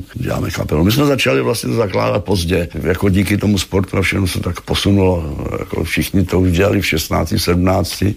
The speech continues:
Brácha teda se taky chytil nějakou dobu, jenže mu pohrozili,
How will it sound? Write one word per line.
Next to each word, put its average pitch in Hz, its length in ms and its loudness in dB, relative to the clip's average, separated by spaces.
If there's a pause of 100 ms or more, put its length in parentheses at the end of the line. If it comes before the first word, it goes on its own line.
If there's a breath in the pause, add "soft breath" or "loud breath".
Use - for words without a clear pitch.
(200)
Brácha 90 320 2
teda 95 220 2
se 90 140 -4
taky 87 260 -2
chytil 98 360 0
nějakou 92 300 0
dobu, 92 240 4
jenže 98 280 2
mu 101 160 2
pohrozili, 98 680 2